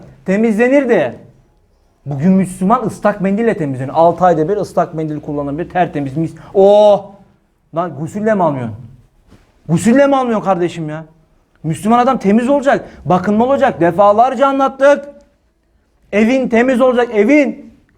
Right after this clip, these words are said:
Kendini temiz olacaksın. Tırnaklar kesilecek. Saç sakal birbirine girmeyecek.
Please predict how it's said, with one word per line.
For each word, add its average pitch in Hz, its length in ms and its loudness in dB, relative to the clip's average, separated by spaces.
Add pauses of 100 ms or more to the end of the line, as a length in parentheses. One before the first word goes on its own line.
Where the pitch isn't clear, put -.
(300)
Kendini 247 420 -2
temiz 277 220 2
olacaksın. 254 420 0
Tırnaklar 240 540 0
kesilecek. 247 600 0 (1400)
Saç 233 280 0
sakal 233 360 2
birbirine 240 260 0
girmeyecek. 254 880 0